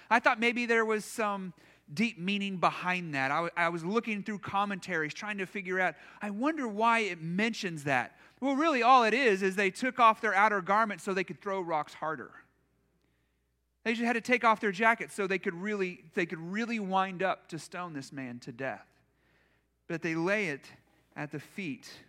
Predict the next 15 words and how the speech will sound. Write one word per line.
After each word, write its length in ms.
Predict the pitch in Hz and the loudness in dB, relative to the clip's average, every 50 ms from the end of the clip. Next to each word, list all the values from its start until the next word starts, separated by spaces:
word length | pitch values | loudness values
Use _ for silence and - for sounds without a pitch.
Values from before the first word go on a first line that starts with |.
| _ _ _ _ _ _ _ _ - | _ _ _ _ _ _ _ _ -12
of 100 | 143 - | -12 -12
Saul. 560 | - - - 160 147 143 127 104 104 - - _ _ _ _ _ _ _ _ _ _ _ _ _ - | -12 -8 -6 -4 -4 -2 -4 -4 -8 -12 -16 _ _ _ _ _ _ _ _ _ _ _ _ _ -2
And 100 | 180 226 | 0 2
then 80 | 269 277 | 2 2
we're 80 | 277 | 4
gonna 140 | 247 247 233 | 2 2 2
hear 200 | 185 208 285 262 | 0 -2 0 0
a 40 | 240 | 0
little 180 | 233 254 262 | 0 0 -2
bit 160 | 226 214 240 208 | 0 0 0 0
more 280 | 196 214 262 269 240 | -2 0 2 2 2
about 200 | 214 196 190 190 | 4 2 2 0
this 160 | - 202 180 | 0 -4 -8
person, 400 | - - - 208 185 - - 202 | -6 -6 -4 -4 -4 -6 -8 -12
Saul. 580 | 185 - - 214 196 185 185 156 120 123 - _ | -12 -10 -8 -4 -2 -2 -2 -2 -4 -6 -12 _